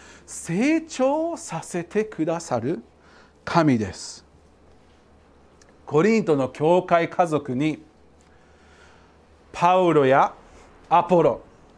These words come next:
ペテロもそうだったかもしれません。彼らは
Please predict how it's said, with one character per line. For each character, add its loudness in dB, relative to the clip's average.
ペ 0
テ 2
ロ 2
も -2
そ 4
う 6
だ 6
っ 2
た -2
か -2
も 0
し -6
れ 0
ま -2
せ -2
ん。 -8
彼 2
ら 4
は 2